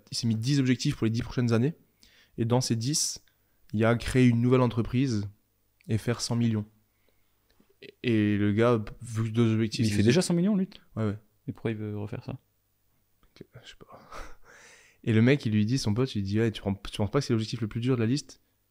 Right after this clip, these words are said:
Speaker 1: Il fait, « Pff, easy. » Genre, avec certitude, tu vois.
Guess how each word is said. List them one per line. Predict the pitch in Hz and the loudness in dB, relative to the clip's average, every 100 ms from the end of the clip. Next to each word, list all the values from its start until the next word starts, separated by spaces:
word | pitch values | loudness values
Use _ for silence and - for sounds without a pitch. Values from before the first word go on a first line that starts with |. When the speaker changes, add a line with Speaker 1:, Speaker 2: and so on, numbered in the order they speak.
| _ - | _ -8
Speaker 1:
Il | 101 | -4
fait, « | 110 98 | -2 -2
Pff, | - - _ _ _ _ - | -6 -20 _ _ _ _ -6
easy. » | 95 92 - _ _ _ _ _ _ 123 | -4 -6 -10 _ _ _ _ _ _ 2
Genre, | 117 95 - | 4 2 2
avec | 120 117 | 2 2
certitude, | - - 139 127 | 2 2 2 -2
tu | 107 | -2
vois. | 101 | -2